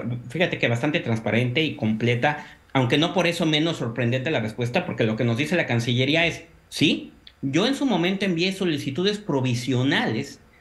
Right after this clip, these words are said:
de extradición solo contra García Luna, no he enviado nada en contra de sus familiares. Estados Unidos me las rechazó porque dice Estados Unidos que requiere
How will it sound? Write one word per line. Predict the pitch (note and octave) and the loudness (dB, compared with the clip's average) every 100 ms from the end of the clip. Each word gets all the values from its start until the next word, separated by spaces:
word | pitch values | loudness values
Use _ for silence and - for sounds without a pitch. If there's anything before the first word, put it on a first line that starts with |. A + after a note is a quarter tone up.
| - | -2
de | B2+ | 0
extradición | B2 - C3+ B2 A#2+ A#2 D3+ F#3+ | 0 0 0 2 2 2 0 0
solo | - - C#4 F4+ F4+ | -6 0 0 2 0
contra | D#3 C#3+ | 0 0
García | C3 A#2+ F3 | 0 -2 0
Luna, | D3+ C#3+ G#3+ | 0 0 0
no | F3+ | 0
he | |
enviado | G3+ F#3 G3+ C#3+ | 2 0 2 0
nada | C3 E3 D4+ | 0 0 0
en | G3 | -2
contra | F3 E3 F3 | -2 -2 -2
de | |
sus | C3+ A#2 | -4 -2
familiares. | A2+ A2+ A#2 E3+ A3 - - - - | 0 2 2 0 -2 -6 -20 -8 -4
Estados | C#3+ A#3+ A3 | 0 2 2
Unidos | G3 A3 | 2 2
me | F3+ | 2
las | D3 | 2
rechazó | D3+ D3 D#3 - C#4 C#4+ - _ _ - | 0 -2 -2 0 -2 -4 -16 _ _ -2
porque | D#3 - D#3+ | -2 0 0
dice | F#3+ F#3+ | 0 0
Estados | G3+ G3 | -2 0
Unidos | D#3+ F3+ F#3+ | 0 0 -2
que | D3+ | -2
requiere | C#3 B2+ - G3 G3 F#3 G#3+ | -2 -2 -2 2 2 2 -2